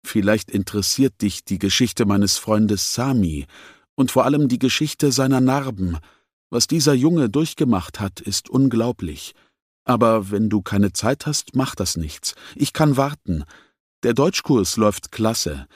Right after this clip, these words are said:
Franziska und Klaus sind meine Schutzengel. Herzliche Grüße,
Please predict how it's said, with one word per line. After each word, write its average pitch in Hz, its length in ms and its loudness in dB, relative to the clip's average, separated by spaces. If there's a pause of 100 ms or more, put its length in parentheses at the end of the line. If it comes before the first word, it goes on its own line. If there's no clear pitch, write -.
Franziska 151 580 2
und 123 200 -2
Klaus 143 400 0
sind 139 300 2
meine 120 260 4
Schutzengel. 78 840 -2 (640)
Herzliche 110 560 0
Grüße, 113 580 0